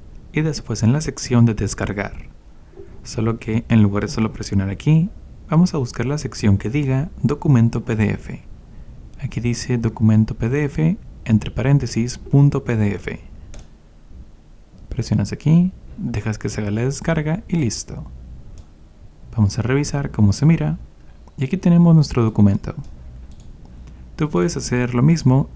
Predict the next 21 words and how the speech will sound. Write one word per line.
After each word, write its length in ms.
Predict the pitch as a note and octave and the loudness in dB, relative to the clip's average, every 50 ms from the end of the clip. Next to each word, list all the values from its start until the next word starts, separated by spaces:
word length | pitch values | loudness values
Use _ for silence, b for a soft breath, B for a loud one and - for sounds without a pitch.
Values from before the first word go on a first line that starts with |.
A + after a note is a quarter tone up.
| - - | -16 -10
solo 300 | - - D3+ D#3+ E3+ E3+ | -6 -2 0 0 -2 -2
que 160 | - - C3 | -4 -6 -6
con 160 | B2 - - A#2 | -4 2 4 6
un 120 | A#2 B2 | 6 6
tipo 220 | - C3+ - C3+ | 4 2 0 0
de 60 | C3 A#2 | 0 0
archivo 320 | G#2+ - - - G2+ G#2 | 0 -4 -6 -2 0 0
diferente. 600 | G2+ G2 - - G#2+ G#2+ G#2+ G#2+ - - - - - - b b b b b b b b b | 0 0 0 0 0 0 -2 -4 -8 -12 -16 -18 -18 -20 b b b b b b b b b
Si 180 | - - C3 | -10 -8 -6
quieres 340 | A#2 - A#2 A2+ A#2+ A#2+ - | -4 -2 -2 -2 -2 -4 -6
que 140 | - - A#2 | -6 -8 -4
tu 100 | - A2+ | -4 -4
archivo 400 | G#2+ G#2 - - B2+ B2 C3+ C3+ | -4 -4 -4 -4 -2 -2 -2 -4
sea 160 | C3 - A#2 | -4 0 2
un 80 | A2 G#2+ | 2 4
archivo 400 | A2 A2 G#2 - - A2+ G#2+ A2 | 4 2 0 -2 -4 -4 -2 -2
de 140 | G#2 G#2+ G2+ | 0 0 0
Microsoft 520 | G2 G2+ G2+ - G2+ - - G2+ G2 G#2+ | 0 0 -2 -4 -6 -6 -6 -8 -6 -4
Word, 280 | A#2 C3+ D3+ D#3+ - - - | -2 0 0 -2 -4 -6 -10
presiona 360 | - - - - - - A2+ | -10 -10 -6 -4 -2 -2 -2
aquí. 320 | A2 - - D#3+ F#3 G3+ | -2 0 2 2 2 2